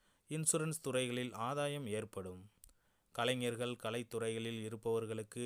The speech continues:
எதிர்பாராத பயணங்களின் மூலம் புதுவிதமான அனுபவம் உண்டாகும். உங்கள் மீது இருந்த சிறு சிறு கிசுகிசுக்கள் மறையும். எளிமையான பழக்க வழக்கம் உங்கள் மீதான நம்பிக்கையை மேம்படுத்தும். வரைகலை துறைகளில் மாறுபட்ட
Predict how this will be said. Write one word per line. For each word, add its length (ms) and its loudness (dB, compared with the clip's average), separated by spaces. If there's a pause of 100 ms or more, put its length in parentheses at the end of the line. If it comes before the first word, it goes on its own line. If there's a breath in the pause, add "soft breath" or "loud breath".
(120)
எதிர்பாராத 640 0
பயணங்களின் 720 -2
மூலம் 360 -4
புதுவிதமான 800 -2
அனுபவம் 580 -2
உண்டாகும். 560 -4 (640 soft breath)
உங்கள் 340 4
மீது 320 0 (100)
இருந்த 400 0
சிறு 400 4
சிறு 320 0 (100)
கிசுகிசுக்கள் 800 -2
மறையும். 520 -4 (640 soft breath)
எளிமையான 640 0
பழக்க 420 0
வழக்கம் 500 -2
உங்கள் 300 0
மீதான 440 -2
நம்பிக்கையை 680 -4
மேம்படுத்தும். 720 -4 (640 soft breath)
வரைகலை 500 4
துறைகளில் 540 2
மாறுபட்ட 600 -2